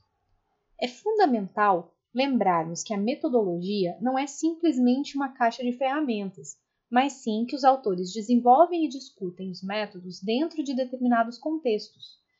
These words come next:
que os métodos e técnicas de pesquisa são situados no tempo e no espaço e criados para atender determinados objetivos com determinadas intencionalidades e preocupações. Este situado método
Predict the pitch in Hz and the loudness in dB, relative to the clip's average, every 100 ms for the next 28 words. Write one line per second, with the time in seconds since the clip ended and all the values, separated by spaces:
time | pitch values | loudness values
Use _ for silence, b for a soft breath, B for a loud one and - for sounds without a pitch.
0 | _ - 254 247 240 320 294 247 220 220 | _ -6 0 4 4 2 -2 -4 -4 0
1 | 202 202 202 196 185 - 196 190 - 180 | 0 0 -4 -4 -6 -4 -6 -6 -12 -12
2 | 170 - 196 240 247 247 208 269 302 247 | -12 -14 -12 -10 0 2 4 2 -2 -2
3 | 233 202 185 180 202 247 - 208 247 - | -2 -2 -6 -6 -6 -6 4 4 4 -2
4 | - _ _ - 330 427 415 277 254 285 | -12 _ _ -8 0 4 6 8 6 0
5 | - 294 285 320 311 240 233 254 - 294 | -4 -4 -2 0 2 4 4 0 -4 -2
6 | 294 247 240 240 247 294 - 233 247 294 | 2 2 2 0 0 -4 -6 -4 -4 -4
7 | 359 - 277 277 294 302 320 254 220 220 | -8 -8 -8 -6 -6 -4 0 2 0 -2
8 | 220 220 226 220 247 247 302 294 254 294 | -4 -4 -4 -4 0 2 2 4 4 4
9 | - - 302 311 302 294 262 330 349 190 | -6 -8 -6 -2 -4 -4 0 0 0 -10
10 | 165 - - _ _ _ _ _ _ _ | -10 -20 -20 _ _ _ _ _ _ _
11 | _ _ _ _ _ - 359 - 330 320 | _ _ _ _ _ -2 0 0 -4 -2
12 | 262 247 233 190 190 226 240 180 180 | 0 2 0 -2 2 0 0 -14 -14